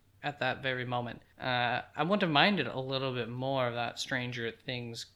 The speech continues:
going on, but really all it has in common with Stranger Things is that we're following these kids for the most, well, we're following the kids. Just like in Hubie Halloween, we got a D J of sorts that narrates the movie for us, in a sense.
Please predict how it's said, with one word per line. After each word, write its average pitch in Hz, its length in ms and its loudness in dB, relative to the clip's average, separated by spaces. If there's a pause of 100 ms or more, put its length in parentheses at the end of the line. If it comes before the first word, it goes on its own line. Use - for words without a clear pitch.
(220)
going 123 160 -2
on, 123 300 2
but 120 140 -2
really 139 220 0
all 127 200 2
it 120 80 -2
has 123 340 2
in 120 80 -6
common 143 380 0
with 123 100 -6
Stranger 123 280 -6
Things 123 280 -6
is 120 140 -8
that 120 180 -6
we're 123 140 -8 (480)
following 131 340 0
these 117 160 -8
kids - 500 -4 (460)
for 117 140 -8
the 117 60 -8
most, - 440 -12
well, - 240 -8 (140)
we're 123 80 -4
following 120 320 0
the 110 60 -8
kids. - 280 -8 (500)
Just 175 260 -2
like 190 240 2
in 165 220 2
Hubie 180 440 -2
Halloween, 175 800 2 (240)
we 165 200 -2
got 165 240 4
a 143 380 0
D 180 180 -2
J 147 280 4
of 139 160 -4
sorts 139 420 -2
that 127 180 -2
narrates 135 800 -2
the - 140 -4
movie 139 380 0
for 117 360 -6
us, 123 300 -4
in 131 160 -6
a 123 120 -2
sense. 127 440 -6